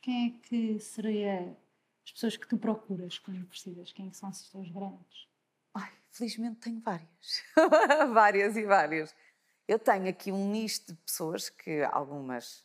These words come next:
Speaker 2: minhas colegas também, às vezes ouves-te dizer, "Não, nós, que é o meu núcleo de trabalho, grupo de trabalho, mas os meus amigos não têm nada a ver com o meu." Não, eu tenho muitos amigos meus com quem posso contar e com os quais trabalho. Aliás, em diversos projetos faço,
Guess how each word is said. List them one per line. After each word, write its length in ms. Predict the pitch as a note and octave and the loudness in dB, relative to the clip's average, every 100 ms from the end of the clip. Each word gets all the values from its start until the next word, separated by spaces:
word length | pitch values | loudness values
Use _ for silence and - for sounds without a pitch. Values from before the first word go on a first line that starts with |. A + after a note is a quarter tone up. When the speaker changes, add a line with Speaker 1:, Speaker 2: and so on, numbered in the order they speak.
| - | -16
Speaker 2:
minhas 300 | C#3+ D3+ D3 | -8 -6 -6
colegas 380 | - D#3 C#3+ - | -2 -2 -2 -4
também, 480 | C#3+ C3 B2+ E3 - _ _ _ _ _ - | -2 -2 -2 -4 -16 _ _ _ _ _ -12
às 120 | D#3 | -8
vezes 200 | F3 D3 | -6 -4
ouves-te 340 | E3+ E3 - | -4 -4 -8
dizer, 300 | E3 E3 D#3+ | -6 -2 -2
"Não, 260 | E3 B3+ G#3 | 2 2 2
nós, 220 | D3+ D3 D#3 D3+ - _ _ _ | 2 2 0 -12 -18 _ _ _
que 100 | - | 4
é 60 | A#3+ | 4
o 60 | |
meu 340 | C4 B3+ G#3 E3 - | 4 0 0 -4 -6
núcleo 460 | G3 C4+ - B3+ | 2 2 2 -2
de 60 | B3+ | -2
trabalho, 420 | G#3 D#3+ B2 A#2+ | 2 6 4 4
grupo 180 | D#3+ D4+ | 2 2
de 60 | - | 4
trabalho, 480 | D#4 G3 C#3 C3 - _ | 4 6 6 2 -8 _
mas 100 | D#3+ | -6
os 60 | E3 | -2
meus 200 | A3 A3+ | 0 0
amigos 220 | C4 C4+ | -2 -2
não 100 | C#4+ | 0
têm 100 | C#4+ | 2
nada 180 | C4 C4 | 2 2
a 20 | |
ver 100 | B3 | -2
com 80 | B3 | -6
o 40 | |
meu." 80 | A3 | -8
Não, 160 | F3 - G3 | -8 -8 -8
eu 60 | |
tenho 200 | A#3+ A#3+ | -6 -4
muitos 320 | G#3 A#3 - | -2 -4 -6
amigos 260 | D3+ C#3+ - | -8 -8 -10
meus 320 | C#3 C#3 F3+ | -6 -4 -4
com 220 | - G3+ G3 | -4 -4 -2
quem 140 | E3+ | -2
posso 260 | D3 B2+ - | -2 -6 -6
contar 400 | D3 C#3 B2 - _ _ _ _ _ _ _ _ | -6 -2 -2 -2 _ _ _ _ _ _ _ _
e 160 | F#3+ F3 | -4 -4
com 200 | - F#3 | -2 -2
os 100 | E3+ | 0
quais 240 | - D#3 | 2 2
trabalho. 420 | - E3 C#3+ A#2+ - _ _ _ _ | 2 0 2 2 -2 _ _ _ _
Aliás, 640 | A3+ A3 F#3 C3 - - - _ _ _ - | 4 6 4 4 0 -10 -12 _ _ _ -4
em 300 | G3 F#3+ F3 | -2 0 -2
diversos 500 | E3 F3 D#3+ - - | 0 0 0 -2 -12
projetos 560 | - E3 F3 G3 - | -14 -6 -2 -2 -6
faço, 720 | - - A3+ C#4 - - - | -8 4 4 4 0 0 -2